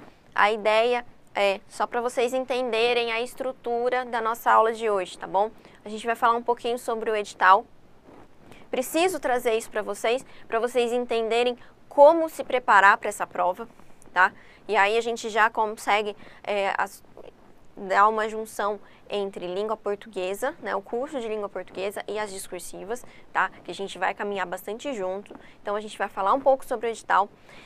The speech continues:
e depois a gente já vai começar falando sobre noções de texto. Aí eu vou pedir paciência pra vocês, porque eu preciso que vocês tenham um pouco de teoria, tá? A gente vai,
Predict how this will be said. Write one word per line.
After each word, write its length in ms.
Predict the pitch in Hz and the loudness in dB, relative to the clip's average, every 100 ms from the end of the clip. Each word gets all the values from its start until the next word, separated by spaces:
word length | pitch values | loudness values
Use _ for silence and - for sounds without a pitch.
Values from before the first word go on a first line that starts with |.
| - | -6
e 40 | |
depois 360 | 226 240 262 269 | -2 2 2 2
a 40 | |
gente 300 | 254 262 247 233 | -2 -4 -4 2
já 200 | 254 233 | 4 4
vai 320 | 196 190 135 | 4 2 2
começar 440 | 277 254 254 - | -2 -4 -4 -4
falando 400 | - 226 208 208 | -2 -2 -2 -6
sobre 320 | - 226 220 | -8 -8 -6
noções 480 | 233 226 - 240 269 | -6 -6 -4 -4 -2
de 220 | 240 220 | -6 -8
texto. 680 | 294 - 214 214 220 - 180 - - - | -10 -2 0 2 0 -8 -18 -18 -14 -2
Aí 400 | 185 196 233 269 - - | 0 2 0 -4 -8 -6
eu 100 | 208 | -4
vou 140 | 240 | -4
pedir 380 | - 240 220 277 | -4 -6 -4 -6
paciência 920 | - 262 294 - 440 262 269 294 240 | 2 4 4 0 -2 0 0 -4 -6
pra 140 | 208 | -8
vocês, 380 | 190 196 233 277 - | -8 -8 -6 -8 -10
porque 220 | - 254 | -6 0
eu 100 | 247 | 0
preciso 760 | 311 320 330 - 302 311 320 - - - | 0 -4 -4 -2 -2 0 -4 -8 -16 -10
que 100 | 277 | -6
vocês 500 | 262 - 262 269 - - | -6 -2 -2 -4 -8 -4
tenham 380 | 277 269 294 294 - - - - | -2 0 -2 -4 -12 -20 -16 -8
um 140 | 311 | -8
pouco 520 | - 285 269 285 - | 4 8 8 4 -6
de 160 | 254 277 | -8 -8
teoria, 720 | - 285 277 302 269 240 190 - - - - - | -2 4 6 6 2 0 -4 -8 -20 -20 -20 -4
tá? 180 | 190 226 - - | -2 -2 -6 -16
A 40 | |
gente 240 | - 233 233 | -10 -8 -2
vai, 220 | 240 233 | 2 2